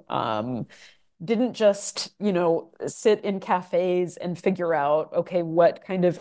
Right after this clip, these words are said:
irreverent and critical article are we going to write about the island's elites or about local business? They also organized protests or happenings, um, in one of the main squares in Willemstad. Uh, and they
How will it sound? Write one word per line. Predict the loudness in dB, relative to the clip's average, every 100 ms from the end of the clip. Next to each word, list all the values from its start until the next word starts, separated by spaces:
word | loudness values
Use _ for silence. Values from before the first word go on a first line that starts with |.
| -8
irreverent | -2 0 0 0 -2 -2
and | -2
critical | 0 -2 0 0
article | 0 0 0 0 0
are | 0
we | -2
going | 0 0
to | 0
write | 0 0 0
about | 0 -2
the | -2
island's | -2 0 0 0
elites | -2 0 0 -2 -4 -6 -4
or | 0 0
about | 0 0 0
local | -2 -2 -2
business? | 4 4 4 -2 -2 -2 -8 -16 -20 -18 -4
They | -4
also | 2 2 2 -2
organized | 0 -2 0 0 0 -2 -4
protests | 2 2 2 0 0 0 -2
or | -2
happenings, | 0 0 0 0 0 2 0 -2 -4 -4
um, | -2 -2 -4 -6 -4
in | 0
one | 2 2
of | 0
the |
main | 0 0 0
squares | -4 -2 2 2 0 -4
in | -6 0
Willemstad. | 2 2 -2 -4 0 2 0 -4 -18 -20 -20 -20 -6
Uh, | -2 0
and | -2 2
they | 2 2 0 -6